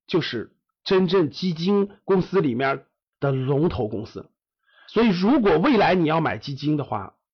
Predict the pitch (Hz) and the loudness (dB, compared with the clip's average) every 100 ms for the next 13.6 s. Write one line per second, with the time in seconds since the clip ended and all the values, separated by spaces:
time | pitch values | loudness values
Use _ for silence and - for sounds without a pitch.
0 | _ _ 175 170 - 311 254 330 175 151 | _ _ -4 -2 -2 0 2 4 2 0
1 | 151 147 151 147 143 131 123 - 98 113 | -2 -4 -4 -6 -6 -6 -6 -6 -10 -10
2 | 98 - _ _ _ _ - 185 165 165 | -12 -16 _ _ _ _ -4 -2 0 0
3 | 160 143 104 - 190 156 120 117 110 - | -2 -2 -4 -4 -2 -2 -2 -6 -8 -6
4 | - 107 98 143 131 - 98 - _ _ | -6 -4 -4 -4 -6 -6 -10 -12 _ _
5 | _ _ - 113 117 104 101 - 92 - | _ _ -16 -10 -8 -8 -10 -14 -20 -20
6 | _ _ _ _ _ - 220 285 330 196 | _ _ _ _ _ -2 2 4 4 2
7 | - - 123 107 - 90 143 175 - _ | -2 -4 -4 -6 -8 -4 -2 -2 -4 _
8 | _ _ _ _ 156 143 - 139 98 - | _ _ _ _ -4 -4 -4 -6 -6 -2
9 | 190 113 113 131 - 85 120 113 - - | 0 0 -4 -6 -6 -6 -6 -8 -12 -16
10 | - - - - _ _ - 147 160 156 | -16 -18 -20 -20 _ _ -12 -6 -2 -2
11 | 165 285 196 196 202 180 208 196 220 226 | -2 -2 0 0 0 -2 -2 -2 0 0
12 | 240 - _ _ - - 175 156 - 262 | -2 -16 _ _ -10 -2 0 -2 -2 -2
13 | 220 196 175 185 127 | 0 0 2 0 -2